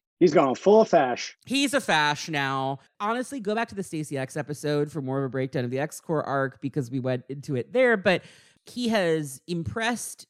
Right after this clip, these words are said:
Speaker 2: supervillains into service as, like, mutant super cops. He is keeping Martinique Wingard, one of the ladies mastermind, locked up in a tube in his basement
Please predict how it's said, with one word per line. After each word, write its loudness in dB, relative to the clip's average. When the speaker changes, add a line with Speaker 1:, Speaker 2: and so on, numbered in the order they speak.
Speaker 2:
supervillains -4
into -4
service -2
as, -2
like, -4
mutant -6
super 0
cops. -2
He 4
is 0
keeping -2
Martinique 0
Wingard, 0
one -4
of -6
the -4
ladies -4
mastermind, -2
locked -2
up -4
in -2
a -4
tube -4
in -2
his -2
basement -2